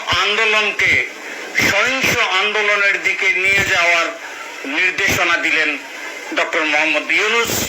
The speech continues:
এবং গণ অধিকার পরিষদের নেতা নূর। ডক্টর মোহাম্মদ ইউনূস বিএনপির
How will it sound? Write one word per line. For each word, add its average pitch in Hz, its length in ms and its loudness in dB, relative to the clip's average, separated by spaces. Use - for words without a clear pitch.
এবং 175 180 2
গণ 175 180 2
অধিকার 170 360 0
পরিষদের 160 540 2
নেতা 151 260 2
নূর। 165 320 -2
ডক্টর 214 240 0
মোহাম্মদ 214 340 0
ইউনূস 226 420 0
বিএনপির 214 560 0